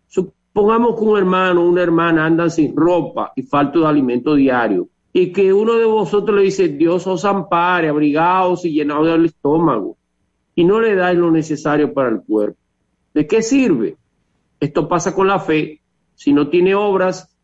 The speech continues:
por sí sola está muerta. Alguno dirá, "Tú tienes fe y yo tengo obras. Enséñame tu fe sin obras,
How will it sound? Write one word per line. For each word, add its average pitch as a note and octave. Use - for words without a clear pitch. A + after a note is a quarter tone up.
por C#3
sí D#3+
sola F#3
está E3
muerta. D#3+
Alguno D3+
dirá, F#3
"Tú D3
tienes F3
fe F3+
y F3+
yo E3
tengo E3
obras. C#3
Enséñame F#3
tu E3
fe F#3+
sin G3
obras, C3